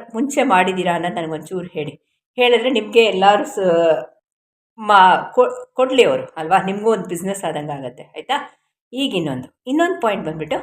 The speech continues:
ನಾನು ಸೋಪ್ ಮಾಡೋದು ತೋರಿಸಿದ್ದೀನಿ ನಿಮಗೆ, ಆಯ್ತಾ? ನಾ-, ನಾನು ಬಿಸ್ನೆಸ್ ನನ್ನ ನಾನು ಮಾಡಂಗಿದ್ದಿದ್ರೆ ನಿಮ್ಗೆ ವಿಡಿಯೋನೇ ಆಗ್ತಾ ಇರಲಿಲ್ಲ ಅಲ್ವಾ? So ನೀವು ಪ್ರತಿಯೊಬ್ಬರು ಮಾಡ್ಕೊಳ್ಳಿ ಅನ್ನೋ ನಿಟ್ಟಿನಲ್ಲಿ ನಾನು ಇದು ಮಾಡಿದ್ದೀನಿ. ಒಬ್ರೊಬ್ರು ಮಾಡ್ಕೊಳ್ಳಿ. ಇವಾಗ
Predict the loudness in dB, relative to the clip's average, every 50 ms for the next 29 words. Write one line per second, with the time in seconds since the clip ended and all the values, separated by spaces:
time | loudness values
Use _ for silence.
0 | -10 -16 _ _ _ _ _ -6 -4 -4 -4 0 2 4 4 4 4 2 2 2
1 | 2 2 0 0 2 2 2 2 -2 -4 -6 -6 -6 -8 -8 -8 -8 -8 -10 -12
2 | -12 -14 _ _ _ _ _ _ _ -16 -14 -6 -2 0 0 0 0 -2 -6 -14
3 | _ _ _ _ _ _ -14 -12 -2 2 2 2 4 2 2 2 4 4 2 2
4 | -2 -6 -8 -6 -6 -6 -6 -2 0 0 0 2 2 2 2 2 -2 -8 -10 -2
5 | 0 2 2 2 2 2 4 4 4 4 2 -2 -2 -4 -6 -6 -4 -2 -2 0
6 | -2 -2 -4 -8 -8 -6 -4 0 2 4 4 4 4 2 2 0 -2 -6 -8 -6
7 | -6 -6 -4 -4 -4 -6 -6 -8 -8 -8 -6 -4 -4 -4 -4 -8 -14 _ _ _
8 | _ _ _ _ _ _ -12 -10 -8 -6 -8 -8 -10 -10 -8 -10 -10 -10 _ -6
9 | -6 -4 -4 -4 -6 -8 -6 -6 -4 -2 0 0 0 -2 -4 -6 -4 -2 -2 -4
10 | -4 -6 -6 -8 -8 -10 -10 -8 -8 -6 -6 -6 -8 -8 -8 -10 -10 -12 -12 -14
11 | -14 -10 -10 -8 -8 -8 -10 -12 -16 -18 -20 _ _ _ _ _ _ _ _ _
12 | _ _ _ -6 -6 -4 -4 -4 -6 -6 -6 -4 -4 -6 -6 -6 -6 -8 -6 -6
13 | -8 -6 -6 -6 -6